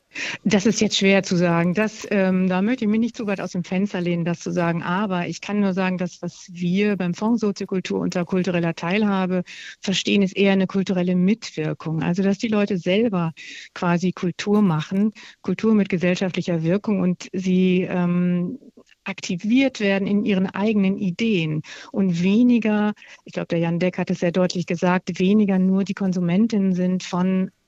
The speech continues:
der Kunst und Kultur anderer Leute. Und das ist wiederum sehr voraussetzungsreich. Man muss die Leute treffen und zu ihnen hingehen und nicht immer erwarten, die kommen dann schon, wenn wir,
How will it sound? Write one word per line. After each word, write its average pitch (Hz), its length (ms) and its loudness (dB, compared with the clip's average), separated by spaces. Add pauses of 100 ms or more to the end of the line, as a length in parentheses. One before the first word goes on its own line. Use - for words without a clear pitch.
(140)
der 170 160 0
Kunst 196 400 -2
und 185 80 -4
Kultur 175 400 -4
anderer 175 360 2
Leute. 151 360 -4
Und - 140 -2
das 220 140 -4
ist - 260 -6 (600)
wiederum 220 420 8
sehr 214 340 4
voraussetzungsreich. 165 1400 0
Man 175 120 2
muss 185 140 0
die 202 100 -4
Leute 180 280 0
treffen 202 560 -2
und 185 160 0
zu - 100 -4
ihnen 190 220 4
hingehen 185 560 4
und 185 80 0
nicht 208 200 -2
immer 196 220 0
erwarten, 180 460 -2
die 175 100 0
kommen 220 320 0
dann 160 200 0
schon, 185 460 0
wenn 180 300 0
wir, 180 340 2